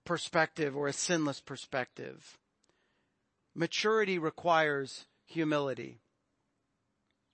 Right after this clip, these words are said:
Number four, Christian maturity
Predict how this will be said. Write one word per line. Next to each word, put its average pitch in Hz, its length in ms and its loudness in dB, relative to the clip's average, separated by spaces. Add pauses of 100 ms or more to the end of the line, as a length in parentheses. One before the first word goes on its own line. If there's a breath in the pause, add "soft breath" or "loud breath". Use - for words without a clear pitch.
(640 loud breath)
Number 208 280 4
four, 175 680 2
Christian 208 440 0
maturity 156 760 0